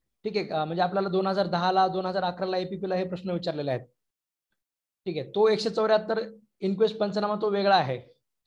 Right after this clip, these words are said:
सीआरपीसी मधला, ते कोणीतरी मेल्यानंतर वगैरे असतं समजा. ठीक आहे, तो तर आहेच त्याच्यामध्ये, जर समजा इथे कोणाची डेथ झालेली असेल तर तो तर असतोच, पण इथे डेथ होऊ द्या नाही होऊ द्या, अॅट्रॉसिटीचा गुन्हा झालेला आहे, हे लोक स्पॉट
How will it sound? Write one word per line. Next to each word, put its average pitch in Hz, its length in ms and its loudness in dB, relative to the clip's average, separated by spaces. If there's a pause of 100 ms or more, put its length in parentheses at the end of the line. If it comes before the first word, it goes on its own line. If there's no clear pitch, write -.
सीआरपीसी 185 480 -2
मधला, 123 300 -10 (420)
ते - 60 -4
कोणीतरी 208 320 2
मेल्यानंतर 208 580 2
वगैरे 190 240 0
असतं 151 220 -6
समजा. 131 280 -10 (920)
ठीक 214 100 -2
आहे, 185 140 -2
तो 208 220 0
तर 220 80 0
आहेच 202 340 2
त्याच्यामध्ये, 165 360 -4
जर 180 100 0
समजा 185 220 -2
इथे 185 160 -2
कोणाची 196 260 -4
डेथ 185 160 -2
झालेली 185 220 0
असेल 185 180 -4
तर 180 80 -8
तो 190 120 -4
तर 190 40 -2
असतोच, 180 440 -2 (560)
पण 180 120 -2
इथे 190 140 -2
डेथ 202 260 0
होऊ 202 200 2
द्या 220 160 6
नाही 208 180 0
होऊ 208 100 0
द्या, 180 140 0
अॅट्रॉसिटीचा 190 500 -2
गुन्हा 185 240 -2
झालेला 185 260 0
आहे, 175 160 0 (480)
हे 175 60 -2
लोक 190 160 0
स्पॉट 190 340 0